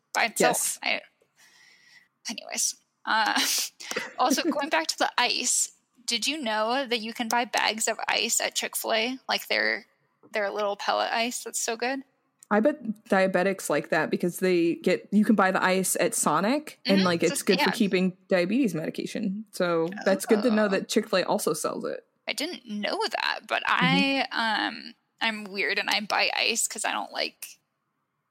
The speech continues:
Speaker 1: I don't like the water here and I don't like
Speaker 2: That's
Speaker 1: the
Speaker 2: fair.
Speaker 1: ice that comes out of my ice maker. So I purify my water and then I buy, like, bagged ice. <laughs>
Speaker 2: Mm-hmm.
Speaker 1: Probably go through, like, a bag a week or week and a half.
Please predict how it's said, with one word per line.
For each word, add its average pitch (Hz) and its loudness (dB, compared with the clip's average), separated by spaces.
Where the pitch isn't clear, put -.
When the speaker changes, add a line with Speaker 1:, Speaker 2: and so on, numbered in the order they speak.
Speaker 1:
I - -8
don't - -8
like - -10
the - -8
water - -4
here - -8
and 240 -10
I - -8
don't - -14
like - -12
Speaker 2:
That's 208 2
Speaker 1:
the - -8
Speaker 2:
fair. - -2
Speaker 1:
ice 214 -2
that - -12
comes - -10
out 220 -4
of - -12
my - -10
ice - -8
maker. 254 -12
So 247 4
I 214 2
purify 254 0
my 226 -2
water 226 0
and 220 -2
then 208 -4
I 214 -2
buy, - 0
like, - -8
bagged - -2
ice. 294 -4
<laughs> - 0
Speaker 2:
Mm-hmm. 185 2
Speaker 1:
Probably 392 0
go 214 0
through, - -2
like, - 0
a 220 -8
bag - -4
a - -6
week - -8
or 226 -6
week 240 -10
and 247 -6
a - -4
half. 285 -6